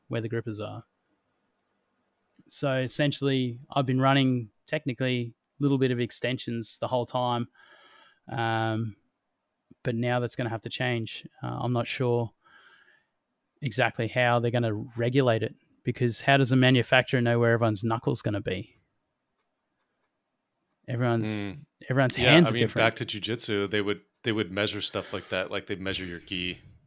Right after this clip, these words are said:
Speaker 1: Yeah.
Speaker 2: Like, that you put it on and then they measure that. If there's a question, you know, like, someone would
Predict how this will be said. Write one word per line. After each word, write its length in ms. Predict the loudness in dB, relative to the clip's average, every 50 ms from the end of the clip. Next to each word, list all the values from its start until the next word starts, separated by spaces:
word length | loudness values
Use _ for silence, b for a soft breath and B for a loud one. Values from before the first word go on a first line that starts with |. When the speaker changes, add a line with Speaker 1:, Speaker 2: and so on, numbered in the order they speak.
| _ _
Speaker 1:
Yeah. 260 | 2 2 2 2 0 -6 _ _ _ _ _
Speaker 2:
Like, 300 | -10 -8 -8 -8 -10 _ _
that 200 | -8 -8 -8 -8
you 80 | -10 -8
put 160 | -6 -6 -4
it 80 | -4 -4
on 220 | -4 -4 -4 -4
and 100 | -6 -8
then 80 | -8 -10
they 80 | -10
measure 340 | -6 -4 -4 -4 -4 -6 -6
that. 160 | -6 -6 -6 -6
If 80 | -8
there's 180 | -8 -8 -8 -8
a 40 | -12
question, 500 | -10 -6 -6 -4 -4 -4 -6 -6 -10 -10
you 100 | -10 -10
know, 160 | -8 -8 -6 -6
like, 160 | -6 -6 -6
someone 280 | -8 -6 -6 -6 -6
would 180 | -8 -10 -12 -14